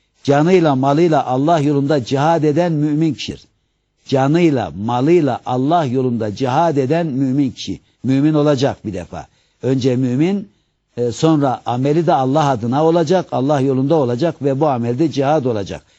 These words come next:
Canlarıyla ve mallarıyla Allah yolunda. Sonra hangisi dediler? Resulullah sallallahu aleyhi ve sellem buyurdular ki, "Bir dağın başında bulunup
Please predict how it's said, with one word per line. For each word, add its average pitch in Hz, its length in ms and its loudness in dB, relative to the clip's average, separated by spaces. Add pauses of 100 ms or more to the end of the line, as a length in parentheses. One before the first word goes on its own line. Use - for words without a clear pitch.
(180)
Canlarıyla 139 640 0
ve 135 60 0
mallarıyla 131 500 0
Allah 131 200 0
yolunda. 95 300 -4 (280)
Sonra 170 360 2
hangisi 160 400 0
dediler? 143 440 0 (360)
Resulullah 147 360 0
sallallahu 156 440 0
aleyhi 147 200 2
ve - 40 -8
sellem 151 160 0
buyurdular 143 440 0
ki, 107 200 -4 (340)
"Bir 151 220 4
dağın 160 300 2
başında 151 480 0
bulunup 139 400 0